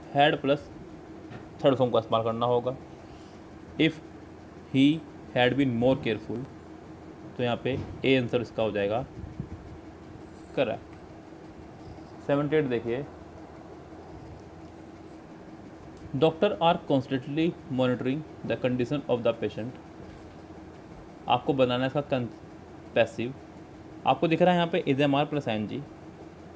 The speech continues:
तो आपको ढूंढना है is M R plus being plus third form। कितनों में है? जो कि first में नहीं है, Second में है, third में भी है,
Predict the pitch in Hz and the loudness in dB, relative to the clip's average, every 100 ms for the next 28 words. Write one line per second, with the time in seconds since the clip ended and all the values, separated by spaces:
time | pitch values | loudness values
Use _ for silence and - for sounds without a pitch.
0 | - - 139 135 139 120 113 123 - 127 | -6 6 6 6 2 4 2 2 2 0
1 | 120 127 117 143 - 135 120 104 101 135 | 2 2 2 0 2 2 2 -6 4 6
2 | 156 175 - 127 143 - - 113 101 101 | 6 2 0 -2 -2 -6 4 4 4 -2
3 | 101 - - - - - - - 135 131 | -4 -10 -16 -16 -16 -16 -16 -6 -4 2
4 | 143 147 147 175 - - 113 117 123 - | 4 4 2 -2 -6 -8 -6 -4 -4 -2
5 | 107 - 113 120 123 131 - - - - | -2 -2 -4 -2 -4 -8 -12 -16 -16 -16
6 | - - - - - 123 120 143 143 143 | -16 -12 -12 -12 0 2 4 4 4 4
7 | 143 180 - - - - - - - - | 2 -2 -8 -16 -16 -16 -14 -14 -14 -16
8 | - 127 131 143 147 147 156 | 2 4 8 6 6 6 2